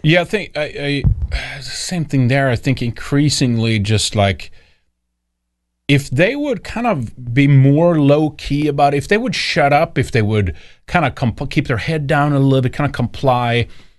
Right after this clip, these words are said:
I think they would have, they would, would have mostly pulled this off, you know what I mean? And, and again, that's why you have, as I said before, that's why you have Ke-, Ke-, Kissinger in, in the U K and Bari Weiss in the U S, and, um, y-, you have equivalents in almost every European country, right? They're,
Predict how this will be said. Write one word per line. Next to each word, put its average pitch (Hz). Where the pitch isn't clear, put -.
I 135
think 311
they -
would 151
have, 104
they 190
would, 240
would 254
have 220
mostly 180
pulled 196
this 208
off, 247
you 165
know 151
what 170
I 233
mean? 254
And, 151
and 185
again, 196
that's 139
why 147
you 190
have, 110
as 131
I 135
said 120
before, 120
that's 101
why 117
you 120
have 117
Ke-, 117
Ke-, 120
Kissinger 143
in, 127
in 117
the 113
U 120
K 120
and 87
Bari 120
Weiss 120
in 95
the -
U 120
S, 120
and, 80
um, 85
y-, -
you 120
have 127
equivalents 120
in 113
almost 135
every 123
European 107
country, 92
right? 87
They're, 101